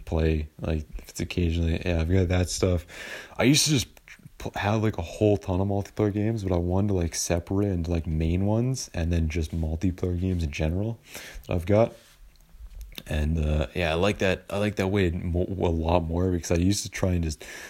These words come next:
play so many different multiplayer games. And, uh, I like how I've got it, like, where I've got, like, two that I really enjoy playing. Those are the main ones. And then I've got, uh, all the other ones.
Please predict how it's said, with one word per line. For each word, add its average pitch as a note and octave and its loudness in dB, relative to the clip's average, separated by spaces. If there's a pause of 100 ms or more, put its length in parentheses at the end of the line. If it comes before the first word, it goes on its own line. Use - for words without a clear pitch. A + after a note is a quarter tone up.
(220)
play G2 4
so - 2
many G2 2
different F#2 0
multiplayer F2 0
games. G2 -2 (840)
And, D#2+ 0
uh, D#2+ 0
I E2+ -2
like G2+ 2
how A2 0
I've E2+ -2
got F2+ 0
it, - -4
like, - -6
where E2+ 0
I've E2+ -4
got, F2+ 2
like, F2 -2
two G2 2
that G2+ 2
I F2+ 2
really F2 0
enjoy E2+ 0
playing. E2+ -2 (800)
Those F2+ 2
are F2 0
the F2 2
main E2+ 0
ones. A#2+ -2 (840)
And E2+ -2
then E2 0
I've E2 -2
got, E2 2
uh, D#2 0 (1120)
all D#2+ 4
the D2+ 0
other C#2+ -4
ones. C#2+ -10